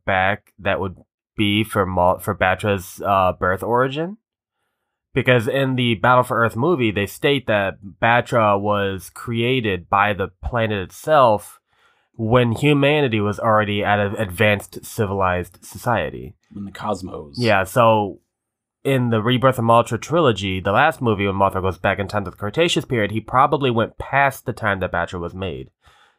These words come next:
Speaker 1: So the time period for Batra to be around was skipped in those trilogies.
Speaker 2: I suppose. I don't know. I, I thought that was its own continuity.
Speaker 1: I, it could be. I don't know.
Speaker 2: We're doing a Leo Mothra soon. That's one of the ones I
Speaker 1: Yeah.
Speaker 2: have, like, set down
Speaker 1: The only
Speaker 2: already.
Speaker 1: one I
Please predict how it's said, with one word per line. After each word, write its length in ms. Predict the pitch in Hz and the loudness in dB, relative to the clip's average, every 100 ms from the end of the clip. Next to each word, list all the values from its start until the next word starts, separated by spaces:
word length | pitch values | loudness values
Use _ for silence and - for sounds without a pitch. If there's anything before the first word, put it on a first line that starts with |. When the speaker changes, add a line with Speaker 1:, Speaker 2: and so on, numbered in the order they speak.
| _ | _
Speaker 1:
So 500 | - 120 95 92 - _ _ _ _ _ _ _ _ _ _ | 0 4 4 4 -2 _ _ _ _ _ _ _ _ _ _
the 580 | 143 120 123 113 104 98 - | -8 0 4 4 4 2 0
time 320 | 135 139 127 | 0 2 0
period 460 | 131 113 101 95 - | 0 2 0 -4 -8
for 120 | 107 | -4
Batra 300 | 107 98 101 | -2 -2 -2
to 60 | 92 | -4
be 140 | 160 | 0
around 420 | 170 120 104 101 95 | 2 4 4 2 -2
was 140 | 90 | -8
skipped 560 | - - - - - - | -10 -10 -8 -8 -10 -14
in 200 | 90 82 | -12 -10
those 320 | 78 73 - | -12 -12 -16
trilogies. 560 | - 80 69 57 - _ _ _ _ _ _ _ _ _ _ _ _ - | -10 -10 -10 -18 -20 _ _ _ _ _ _ _ _ _ _ _ _ -8
Speaker 2:
I 80 | 151 | -8
suppose. 440 | - - 92 107 - | -8 -10 -10 -10 -6
I 80 | |
don't 80 | 101 | -4
know. 180 | 107 - 101 | -4 -4 2
I, 260 | 113 92 | 2 2
I 40 | 123 | 2
thought 200 | 151 113 | 2 4
that 120 | 104 | 2
was 120 | 104 | 2
its 140 | 95 | -4
own 100 | 98 95 | -4 -6
continuity. 680 | 95 80 92 107 85 87 _ _ _ _ _ - | -8 -8 -6 -6 -6 -14 _ _ _ _ _ -2
Speaker 1:
I, 400 | 113 110 110 95 _ _ _ - | 2 4 2 -2 _ _ _ -12
it 120 | 98 | -10
could 180 | 98 87 | -8 -8
be. 140 | 92 | -8
I 80 | 85 | -10
don't 180 | 80 73 | -12 -16
know. 180 | 76 - _ - | -18 -20 _ -10
Speaker 2:
We're 220 | 131 170 | 0 0
doing 420 | 147 165 196 131 | 4 4 4 4
a 100 | 101 | 2
Leo 260 | 92 107 98 | 0 2 2
Mothra 340 | 90 90 82 | 2 -2 -4
soon. 300 | - 87 80 | -8 -8 -6
That's 180 | 90 - | -6 -2
one 60 | 127 | 0
of 60 | |
the 100 | 104 | 2
ones 120 | 101 | 0
I 100 | 95 | 0
Speaker 1:
Yeah. 60 | 87 | -2
Speaker 2:
have, 100 | 76 | -4
like, 100 | 87 | -4
set 240 | - 85 - | -6 -8 -6
down 120 | 85 | 0
Speaker 1:
The 140 | 127 | 2
only 220 | 117 135 131 | 4 4 4
Speaker 2:
already. 20 | |
Speaker 1:
one 100 | |
I 60 | 123 | 4